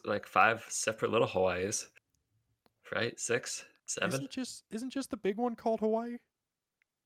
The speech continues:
Speaker 1: Is it?
Speaker 2: <laughs> Yeah, I think, I think the biggest one is called Hawaii, and then the one, uh, the, the second biggest one is called Pearl Harbor, and the third biggest one is
Speaker 1: Oh, now
Speaker 2: called,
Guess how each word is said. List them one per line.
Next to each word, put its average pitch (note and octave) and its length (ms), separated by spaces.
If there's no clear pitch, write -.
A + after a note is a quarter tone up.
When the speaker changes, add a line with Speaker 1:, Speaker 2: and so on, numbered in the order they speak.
Speaker 1:
Is G2+ 180
it? F3 160
Speaker 2:
<laughs> - 180
Yeah, - 220
I G3+ 120
think, B3+ 360
I D#3+ 60
think C4+ 200
the E3+ 100
biggest G#3 420
one C#3 140
is B2+ 120
called B2+ 240
Hawaii, A#2+ 400
and C3+ 160
then C#3 240
the C#3 100
one, D3 400
uh, C3 140
the, C3 220
the B2 360
second F3 400
biggest D#3+ 300
one D#3+ 200
is C#3 120
called C3 340
Pearl C3 220
Harbor, B2 480
and C3+ 300
the A#2+ 60
third D#3 340
biggest C#3 400
one C3 300
is - 100
Speaker 1:
Oh, G#2 60
now G2 100
Speaker 2:
called, - 40